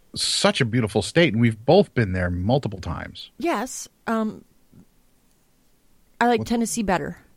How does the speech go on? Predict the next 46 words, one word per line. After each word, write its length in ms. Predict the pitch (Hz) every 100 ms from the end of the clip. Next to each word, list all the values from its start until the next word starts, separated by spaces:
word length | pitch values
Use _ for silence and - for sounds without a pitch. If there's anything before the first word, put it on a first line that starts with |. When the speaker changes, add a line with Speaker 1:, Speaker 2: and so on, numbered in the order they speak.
| _ _ _ -
Speaker 1:
You 80 |
like 160 | 110 107
Tennessee 340 | 123 113 -
Speaker 2:
Um, 60 | 110
Speaker 1:
better. 140 | -
Speaker 2:
Virginia, 180 | - - - -
Speaker 1:
What's 60 |
better? 180 | 123 123
Speaker 2:
Virginia 280 | - 339 403
Speaker 1:
What's 160 | 415 -
better? 140 | 311
Speaker 2:
tends 240 | 311 285 -
to 120 | 277
be 340 | 226 254 247 -
expensive. 1400 | 202 - - - - 214 214 208 - 170 135 - - - _ _ _ _ _ _ _
Um, 380 | 190 190 190 190
the 160 | - 202
same 280 | - 262 294
with 160 | 294
North 340 | 240 226 233 -
Carolina. 800 | - 202 190 170 165 147 - - _
Speaker 1:
Prime 340 | - 120 110
rib 200 | 95 139
was 140 | 110 85
pretty 260 | - 82
cheap. 340 | 78 - 76 -
Speaker 2:
Um, 200 | 185 170
yeah, 200 | 180 165
prime 260 | - 165 151
rib 160 | 156
is 140 | 151 151
cheap. 240 | - 139 - -
Speaker 1:
<laughs> 160 | -
Speaker 2:
Kitchen 240 | - 190 175
sixty-four 680 | - 180 - 175 180 170 143
all 240 | 170 160 156
the 80 |
way. 240 | 160 160 147 - _ _ -
Um, 400 | 170 151 151 151 _ _ _ _ _ -
I 80 | 190
wouldn't 200 | 180 170
wanna 180 | 170 165
live 140 | 160
in 80 | 151
Richmond, 360 | 156 - 151 151
though. 140 | 139